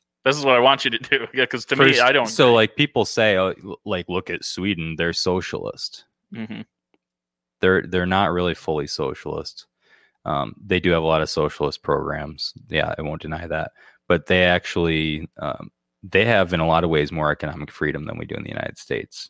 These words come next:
Speaker 2: If you look at different freedom indexes and things like that, they have freedom. They're not completely authoritarian there, as
Speaker 1: Now, do
Speaker 2: much
Speaker 1: you,
Speaker 2: as it feels
Speaker 1: c-, you got, like, an example?
Speaker 2: like we talk about it.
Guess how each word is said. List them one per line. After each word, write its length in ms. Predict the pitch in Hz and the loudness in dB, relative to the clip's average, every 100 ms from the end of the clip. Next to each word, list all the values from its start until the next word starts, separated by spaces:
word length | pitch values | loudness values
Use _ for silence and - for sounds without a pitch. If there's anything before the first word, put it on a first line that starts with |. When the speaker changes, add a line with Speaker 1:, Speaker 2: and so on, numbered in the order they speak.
| _ | _
Speaker 2:
If 60 | |
you 100 | 95 | -2
look 200 | 85 80 | 0 0
at 100 | 85 | 0
different 300 | 76 80 - | -2 -4 -6
freedom 280 | - 78 76 | -6 -4 -4
indexes 500 | 78 76 76 - 78 | -4 -4 -4 -6 -8
and 140 | 73 - | -8 -8
things 240 | 78 78 | -8 -4
like 200 | 73 73 | -6 -2
that, 320 | 73 73 76 _ _ _ _ - | 0 2 0 _ _ _ _ 0
they 160 | 82 | 2
have 320 | 78 80 76 | 2 2 0
freedom. 500 | - - 76 67 78 76 | -2 -8 -8 -6 -10 -6
They're 160 | 82 | -4
not 300 | 80 78 71 _ _ _ - - _ _ - | 0 -2 -4 _ _ _ -20 -20 _ _ -4
completely 520 | 92 78 80 73 82 | -4 -2 -2 0 -2
authoritarian 800 | 73 78 71 - 73 69 69 - | -2 0 0 0 -2 -2 -4 -6
there, 300 | - - - _ | -6 -8 -14 _
as 80 | - | -2
Speaker 1:
Now, 60 | 123 | 0
do 60 | 80 | 2
Speaker 2:
much 80 | - | 2
Speaker 1:
you, 80 | |
Speaker 2:
as 140 | 90 - | 0 -2
it 100 | - | -4
feels 320 | - 78 78 | -2 -2 0
Speaker 1:
c-, 100 | - - - | -4 -6 -8
you 180 | 127 113 | -4 0
got, 140 | 107 | 0
like, 140 | 107 101 | -2 -8
an 40 | |
example? 580 | 98 - 98 101 107 120 | -8 -4 -6 -4 -4 0
Speaker 2:
like 180 | 82 78 | 0 2
we 120 | 85 | 0
talk 340 | - 80 76 - | 2 4 4 2
about 260 | - - | 0 -2
it. 80 | - | -4